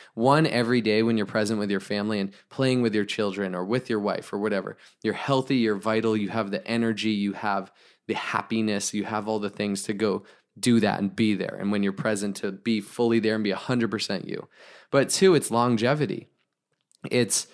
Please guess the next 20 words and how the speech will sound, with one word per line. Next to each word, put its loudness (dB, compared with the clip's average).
being 4
happy 0
and 0
healthy 0
and -2
present 0
with -2
them 0
and 0
living 2
a 0
long 0
time -4
and -4
creating -2
a -2
lot -2
of -8
memories. -6
Because, 2